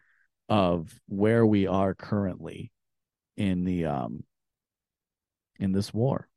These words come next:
in this conflict, in what will inevitably, it seems at this moment, I, I pray for a different resolution, what invariably will continue to be an ever-encroaching, ever-expanding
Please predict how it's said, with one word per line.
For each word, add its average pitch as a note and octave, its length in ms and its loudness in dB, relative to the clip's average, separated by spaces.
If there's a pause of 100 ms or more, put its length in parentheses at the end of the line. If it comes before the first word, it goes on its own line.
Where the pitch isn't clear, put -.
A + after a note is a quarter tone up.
(140)
in F#2 80 -6
this G2 160 -8
conflict, - 600 -6
in G#2 240 0
what A2+ 220 4
will B2+ 300 6
inevitably, G#2+ 880 0 (640)
it A2 180 -2
seems G2 480 0
at F#2+ 100 -2
this G2 200 -4
moment, D#2+ 320 -4
I, F2 100 -4 (120)
I D#2+ 120 -6
pray F#2+ 300 2
for F2+ 180 -2
a E2+ 80 -2
different F2 300 -6
resolution, E2+ 680 -4 (540)
what A2 160 6
invariably A#2+ 560 6
will A#2 120 6
continue A#2+ 440 0
to B2 120 0
be G#2+ 200 0
an G2+ 200 0
ever-encroaching, A#2 880 4
ever-expanding F#2+ 960 -6